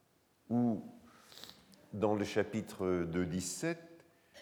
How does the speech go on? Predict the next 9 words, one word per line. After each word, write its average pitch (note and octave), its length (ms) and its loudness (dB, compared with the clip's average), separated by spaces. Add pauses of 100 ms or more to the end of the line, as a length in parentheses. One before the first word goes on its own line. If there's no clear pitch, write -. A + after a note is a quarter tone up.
(640)
c'est-à-dire F2+ 600 -4 (100)
dans E2 120 -4
le D#2+ 80 -4
chapitre E2+ 680 -6 (1040)
de - 100 -6
la C3 100 -2
présomption, A#2 800 -4
lors G2 280 2
du E2 280 -4